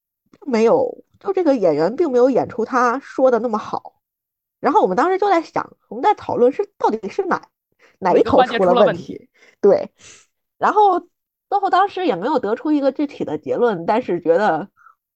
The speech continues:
Speaker 1: 嗯，我们当时倾向于可能是说演员他在理解这些，呃，所谓的老派的演法的时候，他自己会有一些想法，因为这些演员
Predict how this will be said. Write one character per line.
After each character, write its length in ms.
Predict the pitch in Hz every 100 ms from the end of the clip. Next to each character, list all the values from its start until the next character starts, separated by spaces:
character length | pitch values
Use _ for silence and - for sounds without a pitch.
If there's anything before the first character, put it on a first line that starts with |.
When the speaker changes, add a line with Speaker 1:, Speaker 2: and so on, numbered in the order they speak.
| -
Speaker 1:
嗯， 440 | 180 175 165 156 -
我 100 | 156
们 120 | 185
当 160 | 240
时 100 | 294
倾 200 | 254 247 285
向 180 | 202
于 80 | 165
可 160 | 185 151
能 140 | 165
是 100 | 233
说 240 | 220 214 214
演 240 | - 170 131
员 400 | 123 160 196 233
他 240 | - 208
在 240 | 220 214 170
理 160 | 160 185
解 160 | 175
这 160 | 156 170
些， 420 | - 180 185 - _ _ _ _ _
呃， 460 | - 175 147 110 127
所 200 | - 170
谓 140 | 220
的 160 | 190 165
老 160 | 151 -
派 180 | 269
的 100 | 190 151
演 200 | 143 226
法 120 | -
的 100 | -
时 100 | -
候， 60 |
他 100 | 196
自 160 | 220 240
己 120 | -
会 180 | 92 240
有 140 | 165 104
一 60 |
些 160 | - 156
想 260 | - -
法， 160 | 180 -
因 180 | - 226
为 220 | 359 392 392
这 120 | 359
些 160 | 339
演 140 | 330 -
员 260 | 101 185